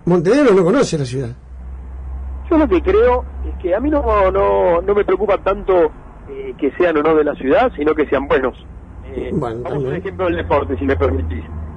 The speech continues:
Speaker 2: Eh, qué sé yo, el, que los jugadores de Aldo Civi no, no sean de Mar del Plata, y es malo el ejemplo, pero sirve, no me
Speaker 1: Sirve.
Speaker 2: preocupa siempre que sean buenos jugadores. Entonces, si vamos a traer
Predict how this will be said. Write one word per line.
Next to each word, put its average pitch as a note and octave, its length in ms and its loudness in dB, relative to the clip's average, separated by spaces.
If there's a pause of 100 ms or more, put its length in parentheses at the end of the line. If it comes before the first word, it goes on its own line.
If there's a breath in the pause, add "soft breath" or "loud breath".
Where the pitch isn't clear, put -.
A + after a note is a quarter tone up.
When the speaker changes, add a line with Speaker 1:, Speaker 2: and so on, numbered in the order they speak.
(120)
Speaker 2:
Eh, C#3+ 600 2
qué F#3 80 2
sé D#3 140 -6
yo, A#2+ 180 -2 (320)
el, D3+ 600 0
que E3+ 120 2
los F3+ 200 4
jugadores G#3+ 360 2
de G#3 60 4
Aldo F#3 220 2
Civi C3+ 300 0
no, F3 220 2
no E3+ 160 0 (100)
sean E3+ 140 -2
de D#3 80 2
Mar D3+ 140 -2
del C#3+ 80 -6
Plata, F3 280 0 (240)
y C3 60 -12
es C3 60 -10 (120)
malo C#3 260 0
el B2+ 100 -2
ejemplo, C#3+ 360 -2
pero B2 200 -2
sirve, F3 340 0 (380 loud breath)
no D3+ 60 0
me E3+ 60 -4
Speaker 1:
Sirve. F3 140 0
Speaker 2:
preocupa C3+ 300 -6
siempre D3 260 -6
que C#3+ 80 0
sean - 180 -8
buenos C3 220 -2
jugadores. C#3 440 2
Entonces, B2+ 320 -6
si B2+ 60 -14
vamos E3 240 0
a E3 80 -8
traer D#3 360 0